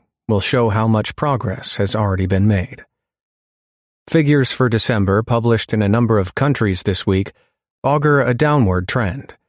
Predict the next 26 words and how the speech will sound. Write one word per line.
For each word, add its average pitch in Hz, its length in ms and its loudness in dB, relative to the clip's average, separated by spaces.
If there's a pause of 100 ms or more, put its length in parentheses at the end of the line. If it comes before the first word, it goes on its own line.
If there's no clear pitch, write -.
(720)
Annual 104 380 2
inflation 101 640 0
slowed 110 420 0
from 101 280 -2
seven 120 400 0
point 107 280 0
one 127 240 2
percent 110 640 -2
to 95 240 -2
six - 340 -4
point 98 340 -2
seven 131 340 0
percent 95 480 -2
in 95 120 0
France, 98 500 -4 (520)
eleven 101 340 0
point 95 300 -2
three 117 200 0
percent 101 580 -2
to 95 180 0
nine 107 340 2
point 95 280 -2
six - 240 -4
percent 98 480 -2
in 92 160 0
Germany, 101 460 0